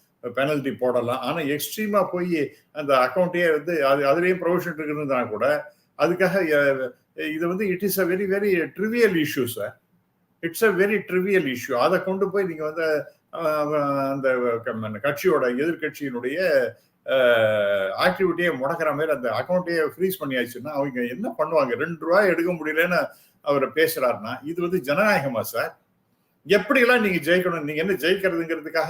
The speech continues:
எந்த வேணாலும், அஹ், எந்த வ-, ம-, அ-, அ-, அபாயகரமான உம், வழிகளெல்லாம் கூட தேர்ந்தெடுப்பீங்க, அநியாயமான வழிகளெல்லாம் தேர்ந்தெடுப்பீங்கிறது தான் இதெல்லாம் காட்டுறது.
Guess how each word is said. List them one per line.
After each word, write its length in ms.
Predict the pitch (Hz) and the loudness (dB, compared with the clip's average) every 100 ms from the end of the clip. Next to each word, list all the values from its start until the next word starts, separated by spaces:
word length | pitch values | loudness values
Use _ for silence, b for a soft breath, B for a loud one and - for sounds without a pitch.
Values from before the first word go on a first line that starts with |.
| 175 | -2
எந்த 220 | 135 147 180 | -2 2 2
வேணாலும், 400 | 170 175 180 156 b b _ | 2 0 -2 -4 b b _
அஹ், 300 | 156 151 147 135 | 0 2 2 0
எந்த 220 | 135 160 165 | -4 0 2
வ-, 200 | 143 120 | 4 2
ம-, 160 | 123 113 104 | -2 -6 -6
அ-, 220 | 104 110 101 | -8 -8 -6
அ-, 160 | 104 - _ _ _ - | -8 -12 _ _ _ -4
அபாயகரமான 720 | 139 185 180 170 165 160 165 160 | 2 4 4 2 -2 -2 -2 -4
உம், 260 | 139 139 127 123 117 | -6 -4 -4 -2 0
வழிகளெல்லாம் 640 | 156 175 160 151 151 147 | 2 2 0 0 0 -2
கூட 140 | 156 | -6
தேர்ந்தெடுப்பீங்க, 600 | 147 151 143 135 123 139 | -4 -4 -4 -6 -6 -6
அநியாயமான 600 | 131 131 180 180 175 170 151 | -4 0 2 2 2 -2 -2
வழிகளெல்லாம் 480 | 135 143 139 147 143 | -2 -2 -4 -6 -4
தேர்ந்தெடுப்பீங்கிறது 640 | 160 165 160 170 170 180 | -6 -6 -10 -10 -4 -4
தான் 140 | 180 233 | -2 -6
இதெல்லாம் 360 | 185 143 139 | -6 -4 -4
காட்டுறது. 360 | 123 - 95 | -2 -4 -8